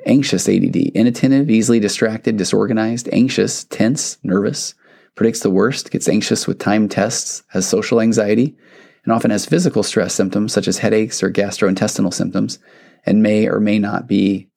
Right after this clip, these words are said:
hyperactive. And so it's interesting because I have noticed a lot of people that have A D D that do have the G I symptoms that often are diagnosed with things like irritable bowel syndrome, predicts the worst, gets anxious with time tests.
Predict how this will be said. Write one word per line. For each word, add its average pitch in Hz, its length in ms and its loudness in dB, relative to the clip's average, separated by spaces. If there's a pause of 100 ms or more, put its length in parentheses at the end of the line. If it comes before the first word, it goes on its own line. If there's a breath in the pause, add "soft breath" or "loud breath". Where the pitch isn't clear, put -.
hyperactive. 110 680 -2
And 127 140 4
so 131 340 2
it's 127 180 0
interesting 104 440 0
because 104 320 0
I 110 120 0
have 107 140 2
noticed 113 460 2
a - 80 -4
lot 104 200 0
of 98 100 -2
people 131 380 0
that 110 260 0
have 98 260 0
A 107 140 2
D 107 100 2
D 98 360 0 (440 soft breath)
that 117 200 0
do 214 340 2
have 98 400 0
the 92 320 0
G 107 220 2
I 101 160 0
symptoms - 640 -6
that - 300 0
often 101 240 0
are 98 80 2
diagnosed 101 460 2
with 95 120 0
things 98 240 0
like 95 140 0
irritable 98 340 0
bowel 95 240 -4
syndrome, 101 480 -2
predicts - 360 -2
the 101 100 0
worst, 98 400 0
gets - 180 -2
anxious 113 340 2
with 98 120 -2
time 95 260 0
tests. - 460 -4